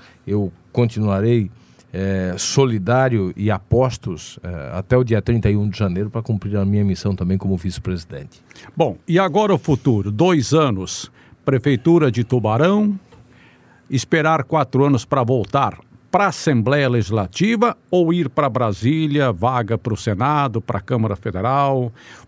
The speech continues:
Speaker 2: projeto também no Executivo Estadual.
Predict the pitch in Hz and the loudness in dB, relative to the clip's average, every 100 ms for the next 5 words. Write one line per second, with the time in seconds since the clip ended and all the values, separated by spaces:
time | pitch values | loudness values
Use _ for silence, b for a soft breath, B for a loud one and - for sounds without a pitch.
0 | _ 185 185 123 151 170 - 135 139 107 | _ 2 4 4 4 4 2 0 2 2
1 | 98 151 127 123 110 117 113 113 - 110 | 2 2 2 2 0 0 -4 -4 -4 -4
2 | 104 - 104 107 127 151 156 156 143 | -4 -4 -4 0 0 0 0 0 -2